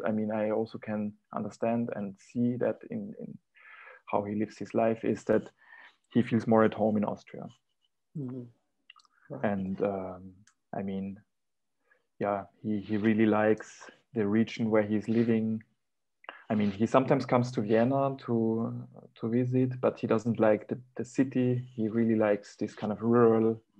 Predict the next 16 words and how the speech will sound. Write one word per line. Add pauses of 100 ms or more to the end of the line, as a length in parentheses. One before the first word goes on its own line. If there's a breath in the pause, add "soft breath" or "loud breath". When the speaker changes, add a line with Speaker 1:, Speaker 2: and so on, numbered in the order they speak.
(120)
Speaker 1:
small
town
place
where
he
Speaker 2:
Mm-hmm.
Speaker 1:
lives. (1500 loud breath)
And
he
has
a
lot
of (760)
friends
there, (100)
and